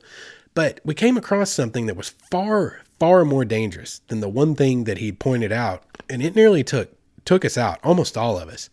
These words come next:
There was a low water bridge that we had to cross, and the water was just the perfect level where it was just over the bridge, and I didn't even realize that I was about to go over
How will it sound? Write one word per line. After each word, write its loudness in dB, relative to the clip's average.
There 4
was 6
a 0
low -4
water 4
bridge 2
that -2
we -4
had -2
to -10
cross, -8
and -6
the -4
water 0
was -10
just -6
the -16
perfect -4
level -2
where 0
it -2
was -8
just -2
over 4
the -4
bridge, 2
and -6
I 0
didn't -2
even -2
realize 0
that -8
I -2
was -4
about -6
to -12
go -2
over -6